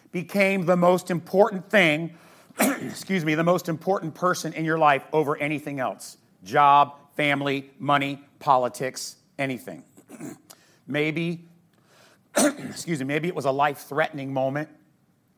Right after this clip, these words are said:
where you experienced some sort of miraculous intervention of God's hand in your life. Maybe it was that moment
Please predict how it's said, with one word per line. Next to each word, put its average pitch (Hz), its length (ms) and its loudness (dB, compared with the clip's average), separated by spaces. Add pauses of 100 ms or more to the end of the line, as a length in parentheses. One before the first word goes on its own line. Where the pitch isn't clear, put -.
(220)
where 139 100 -2
you 143 160 -2
experienced 151 680 -4
some 156 160 -4
sort 151 260 -4
of 127 100 -6
miraculous 139 760 -4
intervention 151 720 -6
of 120 120 -8
God's 143 340 2
hand 151 420 -6 (580)
in 135 140 -10
your 135 100 -4
life. 131 480 2 (1400)
Maybe 165 580 0
it 180 180 -6
was 165 220 -2
that 180 240 4
moment 165 560 0